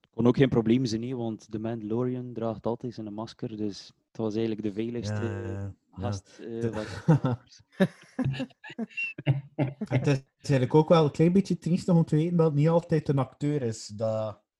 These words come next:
Speaker 1: Ah.
Speaker 2: want dat masker draagt. Het is, eh, nog vaak een stuntman
Speaker 1: Ah.
Speaker 2: of ja,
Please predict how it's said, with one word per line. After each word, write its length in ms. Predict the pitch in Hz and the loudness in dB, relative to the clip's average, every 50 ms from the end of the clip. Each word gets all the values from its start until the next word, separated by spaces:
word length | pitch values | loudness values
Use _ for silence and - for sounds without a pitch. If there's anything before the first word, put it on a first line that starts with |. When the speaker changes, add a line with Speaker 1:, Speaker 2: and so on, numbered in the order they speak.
| _ _ | _ _
Speaker 1:
Ah. 580 | 147 156 185 196 214 214 196 185 160 131 113 95 - _ _ | -10 -8 -6 -6 -4 -6 -6 -6 -6 -8 -8 -10 -14 _ _
Speaker 2:
want 300 | 101 117 123 127 123 - _ _ _ _ | -8 -6 -6 -6 -8 -14 _ _ _ _
dat 540 | _ 117 123 123 120 120 120 120 117 - - | _ -8 -6 -4 -2 -2 -2 -4 -6 -6 -8
masker 460 | 127 120 117 110 - - - 117 98 | -6 -6 -6 -6 -8 -6 -6 -6 -6
draagt. 580 | - - 113 113 110 101 - _ - - - - | -4 -4 -4 -4 -4 -6 -10 _ -20 -20 -20 -20
Het 100 | _ - | _ -4
is, 180 | 135 120 - - | -4 -4 -2 2
eh, 240 | 131 127 127 123 123 | 4 4 4 6 4
nog 240 | 127 123 110 - | 2 2 0 0
vaak 340 | - 143 147 160 165 - - | -2 0 0 0 -2 -2 -4
een 160 | 160 147 143 | -2 -2 -2
stuntman 500 | - - - 151 147 165 - 107 104 104 | -4 -4 -8 -8 -8 -6 -6 -4 -4 -4
Speaker 1:
Ah. 300 | 104 107 104 101 95 - | -4 -4 -4 -6 -8 -10
Speaker 2:
of 160 | 110 104 - - | -12 -12 -10 -6
ja, 80 | 113 | -4